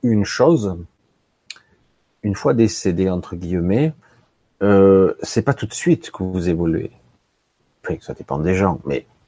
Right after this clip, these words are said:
globalement, vous êtes pareil. <laughs> C'est, c'est terrible à dire. Presque pareil.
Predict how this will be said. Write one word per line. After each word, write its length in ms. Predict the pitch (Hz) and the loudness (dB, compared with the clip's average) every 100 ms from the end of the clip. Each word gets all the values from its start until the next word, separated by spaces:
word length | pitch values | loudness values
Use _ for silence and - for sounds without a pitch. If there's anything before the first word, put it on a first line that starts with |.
| _ | _
globalement, 840 | 92 107 101 101 92 101 131 170 196 _ _ _ _ _ _ _ _ _ - | 4 6 6 6 8 8 8 4 0 _ _ _ _ _ _ _ _ _ -4
vous 120 | 110 | 0
êtes 160 | 117 - | 0 2
pareil. 440 | 127 113 110 131 _ _ | 4 4 2 -2 _ _
<laughs> 380 | - - 508 - | -14 -12 -12 -10
C'est, 200 | - 117 | -6 -6
c'est 180 | - 90 | -8 -16
terrible 340 | 82 82 90 | -12 -10 -10
à 60 | 78 | -12
dire. 220 | 82 78 - - - _ _ _ _ _ _ _ _ _ _ _ _ | -12 -14 -16 -20 -20 _ _ _ _ _ _ _ _ _ _ _ _
Presque 400 | - 131 - - | 2 2 0 -8
pareil. 320 | 160 160 120 | -8 -8 -10